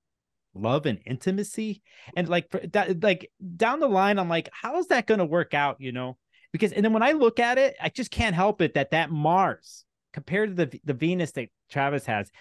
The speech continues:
that Mars in Scorpio, that is, don't mess around with that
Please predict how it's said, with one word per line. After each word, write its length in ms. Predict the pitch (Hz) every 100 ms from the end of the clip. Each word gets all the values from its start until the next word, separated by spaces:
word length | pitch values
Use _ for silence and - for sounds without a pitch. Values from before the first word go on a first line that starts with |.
| _
that 180 | 190 180
Mars 320 | 143 165 175
in 60 | 202
Scorpio, 640 | - 208 214 214 220 220 - _ _ _ _ _ _ 104
that 320 | 98 156 170
is, 480 | 131 92 87 - - -
don't 240 | 143 160
mess 240 | 160 151 143
around 400 | 127 139 139 120
with 160 | 95
that 360 | 90 71 -